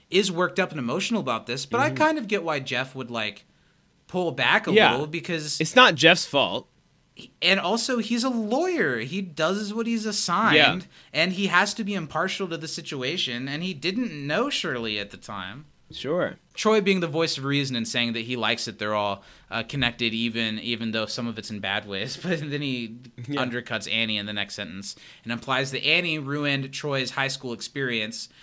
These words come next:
Speaker 1: which we'll, we'll find out in the next flashback. Uh, this is when Troy injures himself. We get the flashback of the keg flip.
Speaker 2: Which is great.
Speaker 1: I feel like there's some awkward, uh, uh, stunt double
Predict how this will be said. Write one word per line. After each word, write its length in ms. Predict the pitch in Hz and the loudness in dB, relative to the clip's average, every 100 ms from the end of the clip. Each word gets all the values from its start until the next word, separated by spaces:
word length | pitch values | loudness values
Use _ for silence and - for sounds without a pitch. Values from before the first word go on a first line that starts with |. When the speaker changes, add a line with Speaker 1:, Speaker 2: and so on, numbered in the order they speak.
| - - | -20 -10
Speaker 1:
which 280 | 120 120 | -8 -8
we'll, 220 | 123 113 110 | -8 -8 -6
we'll 140 | 113 | -8
find 260 | 117 117 113 | -4 -2 -2
out 120 | 101 | -4
in 60 | 101 | -8
the 60 | |
next 300 | 104 120 - | -8 -8 -8
flashback. 580 | 107 90 - 95 90 113 - _ _ _ | -6 -6 -8 -8 -8 -10 -18 _ _ _
Uh, 400 | 101 101 101 101 | -8 -4 -4 -4
this 280 | 104 123 - | -6 -8 -6
is 120 | 123 | -6
when 380 | 117 123 123 127 | -4 -2 0 -2
Troy 320 | - 139 139 143 | -2 -2 0 2
injures 340 | 185 247 247 | 2 0 0
himself. 580 | 151 127 90 - - _ _ _ _ _ _ | -4 -6 -8 -12 -20 _ _ _ _ _ _
We 100 | 113 | -6
get 120 | 120 | -4
the 60 | 139 | -4
flashback 600 | 135 117 127 - 123 135 | 0 0 0 0 -2 -2
of 200 | 143 156 | -4 -6
the 80 | 156 | -2
keg 240 | 190 226 | 0 0
flip. 300 | - 127 - _ _ _ _ - | -2 -6 -8 _ _ _ _ -8
Speaker 2:
Which 180 | 143 - | -4 -2
is 80 | 139 | 2
great. 400 | 143 139 120 - _ _ _ _ _ - - - - _ _ _ - | 6 6 4 -2 _ _ _ _ _ -2 -2 -4 -14 _ _ _ -6
Speaker 1:
I 20 | |
feel 120 | 202 240 | 0 2
like 160 | 262 | 2
there's 200 | 247 226 | 0 0
some 160 | - 196 | 0 2
awkward, 680 | 165 175 233 196 185 180 175 | 4 4 4 0 2 2 0
uh, 760 | 175 143 139 127 123 120 113 110 104 - | 0 2 2 2 2 2 0 -2 -8 -12
uh, 300 | 123 127 113 | -8 -6 -6
stunt 340 | 113 - 156 165 | -6 -4 -4 -2
double 540 | 185 185 190 185 - | -4 -2 -4 -6 -10